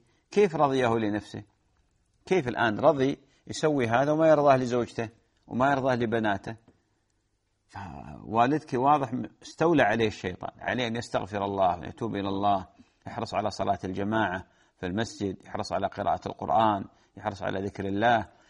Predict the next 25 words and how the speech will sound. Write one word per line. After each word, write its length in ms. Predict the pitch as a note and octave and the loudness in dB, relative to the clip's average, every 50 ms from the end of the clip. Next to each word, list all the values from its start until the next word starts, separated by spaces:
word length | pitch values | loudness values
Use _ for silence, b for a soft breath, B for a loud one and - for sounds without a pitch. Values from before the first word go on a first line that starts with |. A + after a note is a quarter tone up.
| b b b | b b b
لأن 120 | - A2+ A2+ | -8 -8 -8
سبحان 440 | - - A#2 - - D#3+ E3 E3+ E3 | -8 -10 -12 -4 0 0 0 2 0
الله 220 | D#3+ D#3 D3+ C#3 | 0 2 2 2
العظيم 360 | A#2+ G#2+ G#2+ A2 G#2+ G#2+ - | 4 2 0 0 -2 -2 -2
أي 220 | - E3+ F3+ C3+ C#3 | -2 -2 -2 -2 -2
إنسان 320 | D3 C3+ - C3 A2+ G#2 | -4 -4 -2 -2 -2 -2
ابتعد 380 | G2+ - - D#3 C3+ C3+ C3 G#2 | -4 -4 -2 0 0 0 2 0
عن 140 | C3 C3 | 0 0
ذكر 240 | A#2+ B2 - - A2+ | -2 -2 -2 -2 -2
الله 320 | A2 A2 G#2+ G#2 G2 E2+ - b b b b b b b b | -2 0 2 2 2 2 0 b b b b b b b b
وابتعد 400 | b G2+ - - - D3 C#3+ D3 - | b -16 -4 0 2 4 4 4 2
عن 180 | A2+ B2 B2+ | 2 -2 0
المناخات 680 | A#2+ A#2+ A#2 A#2+ A#2+ A#2+ A#2 - - - C#3 B2 - - | -2 -2 -2 0 0 0 0 0 0 2 2 2 2 -2
الإيمانية 800 | G2 - - A#2 A2+ A2 G#2+ G#2+ A2+ B2 B2+ B2 C3+ D3+ D3+ - _ _ _ _ _ _ _ - | -6 -4 -4 -2 0 0 0 0 0 0 0 0 0 0 -2 -4 _ _ _ _ _ _ _ -14
يستولي 400 | A2+ - - - C#3+ C#3 B2 A2 | -14 -10 -6 -4 -2 0 0 0
عليه 200 | F#2 G2 G#2 G#2+ | 0 0 -2 -2
الشيطان. 420 | F#2+ - - - E2 D#2 - C#2+ - - _ _ _ _ _ _ _ _ _ _ | -4 -6 -8 -10 -10 -10 -10 -12 -14 -14 _ _ _ _ _ _ _ _ _ _
وإذا 180 | - G2+ G#2+ A2+ | -4 -2 -2 -2
استولى 360 | A2 - - D#3 D#3+ D#3 C#3+ | -2 -2 -2 -2 0 2 2
عليه 260 | B2 A#2 C3 C3+ B2+ | 2 2 2 0 0
الشيطان 640 | A#2+ - - A#2+ A#2 A2+ - C3+ C#3 D3+ E3 F3 - - b b b b - | -2 -4 -4 -4 -4 0 2 2 2 2 2 -2 -8 -14 b b b b 4
أراه 340 | A#2+ B2+ C#3+ D3+ D3+ B2+ C3 | 6 8 8 8 6 6 4
الفعل 360 | B2 - - F3 D3 C#3+ D3 | -2 -4 -2 -2 0 0 2
القبيح 440 | D3 C#3 - - C3+ C#3 E3 D#3+ - | 0 0 2 0 0 2 2 0 0
حسن، 300 | - B2+ A#2 - F#2+ | 0 0 0 0 -4